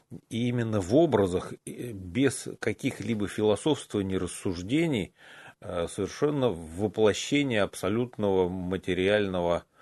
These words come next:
абсолютного существования материи. В этом нет вообще никакого духа.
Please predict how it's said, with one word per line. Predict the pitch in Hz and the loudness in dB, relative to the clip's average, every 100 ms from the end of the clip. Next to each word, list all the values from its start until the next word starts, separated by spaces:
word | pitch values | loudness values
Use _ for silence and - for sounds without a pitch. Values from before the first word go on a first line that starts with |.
| - - _ | -20 -20 _
абсолютного | - 117 - 117 131 127 98 | -4 -2 0 2 2 0 -4
существования | - 87 - 95 90 | -4 -2 0 0 0
материи. | 90 85 87 73 71 | -2 -2 -6 -6 -8
В | 104 104 | -4 0
этом | 120 120 120 | 4 4 4
нет | 131 - | 2 2
вообще | 107 - 120 | 0 0 -2
никакого | 95 104 90 104 90 | 0 -2 0 0 0
духа. | 90 98 - | -2 -4 -6